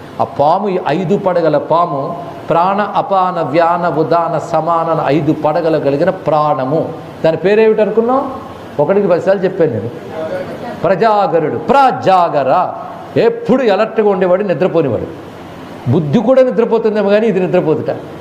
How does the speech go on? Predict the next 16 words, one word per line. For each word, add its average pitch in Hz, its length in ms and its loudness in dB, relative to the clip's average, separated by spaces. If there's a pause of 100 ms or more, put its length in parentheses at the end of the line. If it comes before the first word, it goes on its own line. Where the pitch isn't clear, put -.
(240)
అంటే 147 200 0
అర్థం 151 380 0 (340)
మనం 175 140 0
నిద్రపోతాం 156 580 0
ఎప్పుడు? 165 420 0 (640)
ఇప్పుడు 160 300 0
కాదుండే, 180 420 2
ఇంటికి 151 360 0
వెళ్ళాక. - 360 -4 (1000)
నిద్రపోయినప్పుడు 233 600 2
బుద్ధి 190 260 0
పనిచేయదు, 220 400 2
అవునా 214 200 0
లేదా? 143 300 0 (920)
శరీరం 254 320 4
పనిచేయదు, 190 460 2